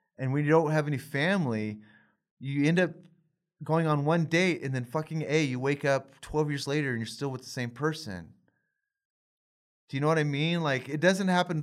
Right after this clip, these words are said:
to all the people, but there are a lot of people that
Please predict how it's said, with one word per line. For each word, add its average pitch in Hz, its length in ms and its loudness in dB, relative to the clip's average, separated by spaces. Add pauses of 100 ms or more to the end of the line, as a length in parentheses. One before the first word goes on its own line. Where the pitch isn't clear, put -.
to 160 120 2
all 156 320 2
the 180 100 0
people, 143 300 -4
but 139 220 -2
there 175 100 2
are 190 40 4
a 202 60 4
lot 185 200 4
of 208 80 0
people 175 300 -2
that 143 240 0